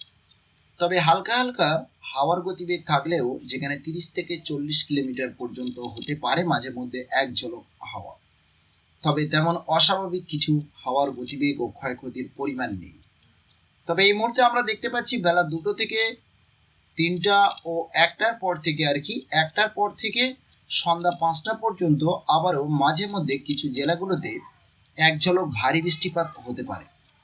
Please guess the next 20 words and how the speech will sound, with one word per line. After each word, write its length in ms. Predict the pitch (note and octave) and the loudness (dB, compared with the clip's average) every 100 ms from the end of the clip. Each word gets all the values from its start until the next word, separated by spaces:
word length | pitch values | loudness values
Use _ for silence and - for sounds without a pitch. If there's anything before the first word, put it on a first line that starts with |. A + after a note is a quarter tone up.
| _ _ _ - | _ _ _ -6
এবং 260 | D#3+ E3 E3 E3 | 0 4 4 4
আজকে 280 | D3+ E3+ - | 4 4 4
সারাদিন 420 | G#3+ A3+ A3 F#3+ D3+ | 0 2 4 4 4
নিম্নচাপে 600 | C3+ E3 F#3 G3+ F#3 D#3+ B2 | 4 2 2 0 0 0 -4
হালকা 320 | A2 B2 B2+ D#3 | -4 -4 -4 -4
থেকে 200 | E3 D#3 | -4 -2
হালকা 340 | C3+ B2 D3+ | -2 -2 -4
বৃষ্টি 360 | D3 D#3 - B2 G2 - | -2 0 0 -2 -6 -8
থাকার 320 | - A2+ A#2+ | -8 -6 -4
সম্ভাবনা 560 | - - G2+ G2+ G2+ F#2+ | -4 -6 -8 -10 -10 -10
রয়েছে। 320 | G2+ - - - _ _ _ _ _ _ _ _ _ _ _ - _ _ _ _ _ _ | -10 -6 -6 -8 _ _ _ _ _ _ _ _ _ _ _ -20 _ _ _ _ _ _
সাথেই 380 | - - F3+ A3 | 2 4 4 4
আবার 180 | A#3+ F#3 - | 4 2 0
কোনো 180 | A3+ A3 | -2 -4
কোনো 180 | A3+ G3 | -2 2
জেলাগুলোতে 560 | F3 F#3+ G3 G#3+ G3 C#3+ A#2+ | 4 4 2 0 2 0 0
ভারী 300 | G#2 D3 E3+ | 4 4 4
বজ্রপাতের 640 | D3+ D#3 D#3+ F3+ G3 G3+ G3+ - _ _ _ _ - | -2 -4 -2 -2 0 2 0 -6 _ _ _ _ -6
সম্ভাবনা 580 | - C#3 B2 G#2+ A2 G2+ | -2 0 -2 -6 -10 -10
রয়েছে। 320 | F2 E2 | -6 -4